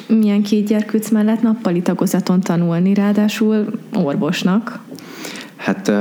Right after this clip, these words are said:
Speaker 2: amennyire nehéz, legalább annyira, ö, csodálatos is egyszerre. Hát ugye, amit megtapasztaltam az állatorvosin, hogy, hogy csak úgy lehet, ö, sikeresen egyszerre egyetemista és, és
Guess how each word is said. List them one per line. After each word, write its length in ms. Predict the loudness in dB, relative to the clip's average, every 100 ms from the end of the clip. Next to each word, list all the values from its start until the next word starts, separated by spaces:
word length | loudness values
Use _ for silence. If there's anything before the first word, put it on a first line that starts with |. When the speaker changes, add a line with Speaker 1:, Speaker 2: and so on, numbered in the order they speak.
| 0 0 0 0
Speaker 2:
amennyire 520 | 2 2 2 2 0
nehéz, 400 | 0 0 0 0
legalább 500 | 0 0 0 0 -2
annyira, 640 | 0 0 0 0 -2 -2 -2
ö, 160 | -4
csodálatos 560 | -2 -2 0 -2 -6 -8
is 100 | -4
egyszerre. 560 | -4 -4 -4 -2 0 -2 -4 -10 -8 -4
Hát 160 | -2
ugye, 120 | 0 0
amit 180 | -2
megtapasztaltam 760 | -2 -2 -2 -4 -4 -4 -2 -2
az 100 | -2
állatorvosin, 680 | -2 -2 -2 -2 -4 -4 -2
hogy, 260 | -2 -4
hogy 160 | -6 -8 -6
csak 240 | -6 -2
úgy 120 | 0 0
lehet, 480 | -2 -2 -6 -8 -16 -16 -18 -18 -8
ö, 400 | -4 -2 -2 -4 -4
sikeresen 540 | -4 -2 -2 -2 -2
egyszerre 380 | -2 -2 -2 -2
egyetemista 600 | -2 -2 -2 -2 -2 -4
és, 320 | -2 -2 -6
és 420 | -6 -6 -6 -10